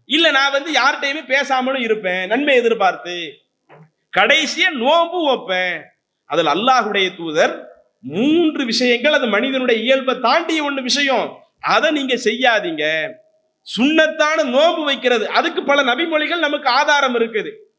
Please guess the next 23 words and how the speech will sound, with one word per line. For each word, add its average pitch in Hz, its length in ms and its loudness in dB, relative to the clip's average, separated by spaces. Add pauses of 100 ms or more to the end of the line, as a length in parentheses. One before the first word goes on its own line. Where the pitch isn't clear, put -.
(140)
ஒரு 214 160 2
ஆள் 311 220 2
தனக்கு 277 340 0
கிடைக்கக்கூடிய 285 640 -2
நாட்கள்ல 240 560 0 (380)
சுன்னத்தான 294 600 2
நோன்பு 320 480 0
வைக்கிறாருன்னு 262 420 0
சொன்னா 220 340 -6 (340)
தாராளமா 302 560 4
அந்த 339 120 -6
சுன்னத்தான 320 500 -2
நோன்பு 311 320 -2
வச்சுக்கிடலாம். 262 480 -2 (200)
எனவே 233 380 2
நீங்கள் 302 240 0
அல்லாஹ்விடத்துல 269 800 0
நன்மை 311 360 0
எதிர்பார்த்து 262 960 -2
அந்த 180 180 -6
சுன்னத்தான 277 640 0
காரியத்தை 302 480 0
செஞ்சுக்கிடுங்க, 269 540 -2